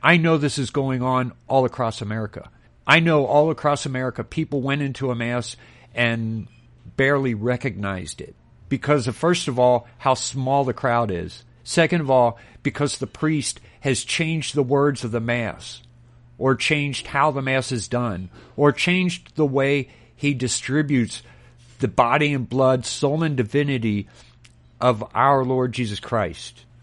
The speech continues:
And now you walk up in line and you hold out your hand and they put it on your hand.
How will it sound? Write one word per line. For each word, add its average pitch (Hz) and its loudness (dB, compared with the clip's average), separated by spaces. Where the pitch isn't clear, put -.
And 127 0
now 143 4
you 151 2
walk 151 8
up 151 2
in 135 -2
line 135 0
and 127 -2
you 139 2
hold 160 4
out 143 6
your 131 0
hand 143 -2
and 131 0
they 120 0
put 143 -4
it 139 2
on 127 0
your 117 -2
hand. 123 -4